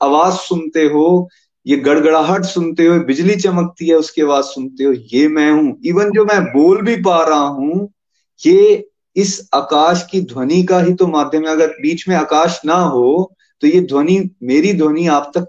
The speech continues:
कैसे पहुंचेगी? ये ध्वनि, अगर हम बोल भी पा रहे हैं तो ये कुछ और नहीं, ये भगवान है। कह रहे हैं, "Ability in man मैं हूं।" हम सबके अंदर कितनी अलग-अलग तरह की योग्यता है। कोई अच्छा बोलता है, कोई अच्छा लिखता है, कोई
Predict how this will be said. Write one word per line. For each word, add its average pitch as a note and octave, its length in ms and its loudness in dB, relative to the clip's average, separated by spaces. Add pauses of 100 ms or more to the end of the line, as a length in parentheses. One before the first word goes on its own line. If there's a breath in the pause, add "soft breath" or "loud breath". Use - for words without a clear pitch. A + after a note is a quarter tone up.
कैसे C#3 320 -2
पहुंचेगी? C#3 520 -4
ये D3 120 0
ध्वनि, C3+ 640 -2
अगर D3+ 200 2
हम D3+ 200 -4
बोल D#3+ 220 2
भी G3+ 160 -2
पा E3+ 240 0
रहे C#3 160 -2
हैं F#3 240 -2 (240 loud breath)
तो D3 60 0
ये D3+ 100 4
कुछ D3+ 240 -6
और C3+ 220 0
नहीं, C#3 220 -6
ये C3+ 80 -4
भगवान A2 460 -8
है। G2+ 80 -10
कह C#3+ 220 -2
रहे G3 120 0
हैं, A#3 220 -4 (520 loud breath)
"Ability A#3+ 640 2
in B3 160 0
man A3+ 180 0
मैं G#3 220 0
हूं।" B2 180 -4 (400)
हम E3+ 140 -2
सबके A#3 400 -2
अंदर A#3+ 280 2
कितनी A#3 480 -6 (140)
अलग-अलग G#3+ 480 2
तरह G3 200 0
की F#3+ 160 -4
योग्यता E3 460 0
है। D3 160 0
कोई D#3+ 200 -2
अच्छा E3 320 0
बोलता C#3+ 560 0
है, C#3 140 2
कोई C#3 200 0
अच्छा C#3+ 300 -2
लिखता C3+ 540 -2
है, C3+ 220 2
कोई D3+ 420 0